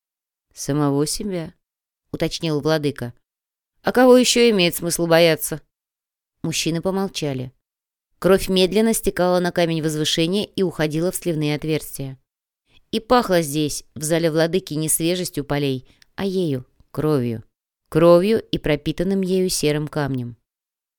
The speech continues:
Смерть боялась приближаться к повелителю Мутабор, но изгнать ее запах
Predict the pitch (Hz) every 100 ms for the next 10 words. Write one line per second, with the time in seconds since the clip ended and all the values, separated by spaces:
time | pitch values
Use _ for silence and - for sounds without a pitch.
0 | _ _ _ - 220 226 196 202 233 226
1 | 147 - 147 147 160 151 - - 151 151
2 | 151 127 139 139 151 139 131 - _ _
3 | _ _ _ _ _ - 151 147 147 151
4 | 160 - 139 139 131 135 - 185 -